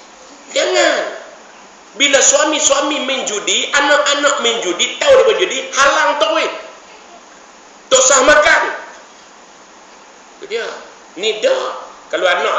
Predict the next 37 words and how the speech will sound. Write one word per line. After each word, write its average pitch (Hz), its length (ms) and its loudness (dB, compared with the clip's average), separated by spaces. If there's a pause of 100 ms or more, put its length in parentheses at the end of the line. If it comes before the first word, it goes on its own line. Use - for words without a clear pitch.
abang, - 220 -2 (100)
abang 220 320 0
tau, 262 160 0
anak 240 220 0 (100)
abang. - 220 0 (680)
"Ni, 139 100 -4
ni 139 400 -6
duit, 160 80 -4
eh, 139 220 -4
cik 131 240 -8
belaga 135 240 -6
ayam 143 260 -6
hari 170 160 -8
ni." - 100 -12 (120)
Ataupun 151 400 -8
menang 151 240 -4
baru 151 240 -2
ni 156 100 -6
yang 143 240 -6
betting 151 380 -4 (240)
Manchester 151 480 -6
dengan 147 240 -6
Arsenal 175 320 -8
tu. 226 200 -2 (280)
Loh. 120 760 0 (300)
<laughs> - 420 -16
Mak 185 140 2
makan 190 320 -2
juga. 294 180 2 (1160)
Dapat 147 320 -2
banyak 208 100 -2
mana? 320 160 0 (100)
Mak 262 140 4 (160)
tukang 214 240 -2
bertanya 240 240 2
pula. - 180 2 (380)
"Ada, 123 200 -6